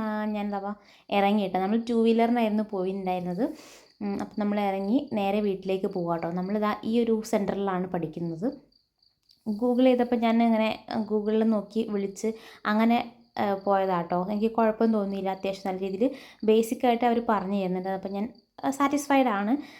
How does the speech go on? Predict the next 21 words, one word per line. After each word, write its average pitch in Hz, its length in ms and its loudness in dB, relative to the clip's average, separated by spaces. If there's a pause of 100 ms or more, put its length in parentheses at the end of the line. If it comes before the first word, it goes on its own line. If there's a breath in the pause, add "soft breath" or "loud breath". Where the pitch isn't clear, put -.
(140 loud breath)
അതുകൊണ്ട് 233 280 4
ഞാൻ 233 300 4
കണ്ടിന്യൂ 233 360 6
ചെയ്യാൻ 220 260 2
ഉദ്ദേശിക്കുന്നുണ്ട്. 190 680 -6
കാരണം, 190 260 -8 (400 loud breath)
ഏഹ്, 185 480 -2 (120)
ചുരിദാർ, 190 460 0 (360)
സ്കേർട്ടും 190 420 -2
ടോപ്പ്, 180 260 -2
അങ്ങനെ 196 240 0
കുറച്ച് 233 240 -4
കാര്യങ്ങൾ 220 400 2
പഠിക്കണം 202 380 -2
എന്ന് 214 120 2
വിചാരിക്കുന്നു. 185 420 -2
ഞായറാഴ്ച 208 420 -2
മാത്രമല്ലേ, 190 480 -2
അപ്പം 185 240 -2 (440 loud breath)
മാക്സിമം 233 380 6
പഠിച്ചെടുക്കാമെന്ന്, 220 760 -2